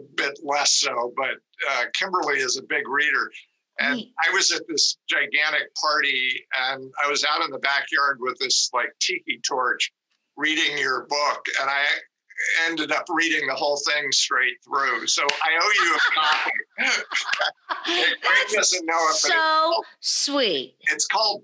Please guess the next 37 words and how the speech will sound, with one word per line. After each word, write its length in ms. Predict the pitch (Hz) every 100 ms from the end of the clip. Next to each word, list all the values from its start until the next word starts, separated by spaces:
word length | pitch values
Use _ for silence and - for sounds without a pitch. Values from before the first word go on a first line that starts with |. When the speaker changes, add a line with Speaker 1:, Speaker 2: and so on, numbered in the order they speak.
| -
Speaker 1:
Pitt 200 | - 208 220 -
to 100 | 185 -
L 200 | 165 160
A 420 | 160 143 143 143 135
X. 40 |
Speaker 2:
I'll 80 | 254
show 300 | - 294 277
it 60 | 151
Speaker 1:
It's 120 | -
Speaker 2:
to 100 | -
Speaker 1:
the, 20 | -
Speaker 2:
you. 320 | - - 208
Yeah. 240 | - - -
Speaker 1:
the 80 |
story 580 | - - 202 208 214 190
of 160 | 160 139
this 300 | 151 147 - -
journey 720 | 147 170 185 170 147 139 123 _ _ _ _ _
that 280 | 147 147 143 - _ _ -
she 280 | - 190 165
tries 400 | - 175 175 165
to 100 | 165
make 300 | 147 151 147 -
to 120 | 147 135
Hollywood, 840 | 147 165 185 160 131 131 127 120 - 151
and 100 | 143
she 200 | - 165
ends 160 | 165 156
up 140 | 147 -
going 280 | 143 151 143
through 200 | 151 135
the 120 | 110 -
Peace 360 | 165 160 -
Corps 680 | - 147 131 131 131 131 127 131 123
and, 140 | 131 131 123 131
you 60 |
know, 220 | 123 117